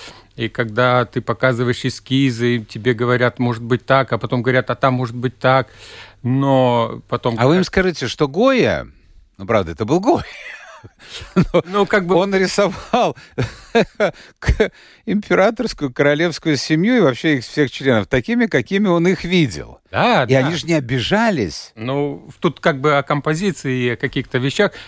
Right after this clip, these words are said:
Speaker 1: и поэтому я говорю, я могу сделать всё, что вы хотите,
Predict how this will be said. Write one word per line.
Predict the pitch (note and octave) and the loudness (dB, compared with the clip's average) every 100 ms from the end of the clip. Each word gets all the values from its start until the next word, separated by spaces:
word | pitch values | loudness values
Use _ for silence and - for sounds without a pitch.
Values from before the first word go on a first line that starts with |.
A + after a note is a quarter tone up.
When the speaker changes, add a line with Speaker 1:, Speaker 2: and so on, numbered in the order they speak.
| - | -2
Speaker 1:
и | C#3 | 0
поэтому | D#3+ E3 E3 E3+ | 2 0 2 0
я | E3+ | 0
говорю, | D3 E3+ D3+ | 0 2 2
я | D#3+ | 2
могу | E3 F3+ F3 | 2 0 0
сделать | C#3 F3 D3+ | 0 0 0
всё, | - F3+ | -4 -2
что | - | -2
вы | E3 | -4
хотите, | - B2 - G2 - | -4 -6 -6 -10 -10